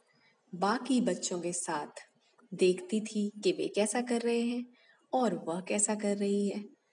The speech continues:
न जाने कैसे उ-, उसके अंदर आत्मविश्वास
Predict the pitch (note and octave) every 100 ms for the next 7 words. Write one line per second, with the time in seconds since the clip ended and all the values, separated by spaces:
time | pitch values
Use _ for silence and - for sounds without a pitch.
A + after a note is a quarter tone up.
0 | _ - _ _ _ D4+ D4+ D#4 F4+ F#4+
1 | F#4+ A#3 A#3 C4+ A#3 - - _ - G#3
2 | - G#3 F3+ F#3 G3 F#3+ F3+ F#3 F3+ F3
3 | - D#3+ D#3+ -